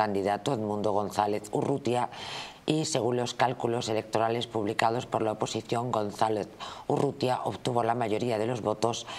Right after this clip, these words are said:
en los comicios del veintiocho de julio, un resultado que contradice, como saben,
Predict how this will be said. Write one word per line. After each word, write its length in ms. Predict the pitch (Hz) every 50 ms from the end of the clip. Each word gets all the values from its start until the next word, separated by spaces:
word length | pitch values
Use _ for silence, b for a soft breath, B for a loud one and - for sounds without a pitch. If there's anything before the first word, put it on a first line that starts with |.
| B B B B
en 140 | 104 120 123
los 140 | 135 131 -
comicios 560 | - 131 120 113 107 - - 127 117 107 -
del 180 | - 113 110 -
veintiocho 600 | 110 113 110 107 87 98 110 113 110 - 127 113
de 120 | 95 104
julio, 380 | - - - 110 98 92 90 92
un 80 | 95 92
resultado 500 | 95 - 104 101 - 113 120 123 131 -
que 100 | 120 -
contradice, 640 | - 113 110 - 98 98 113 123 120 - 143 131
como 220 | - 95 95 -
saben, 340 | - 113 110 107 120 120 117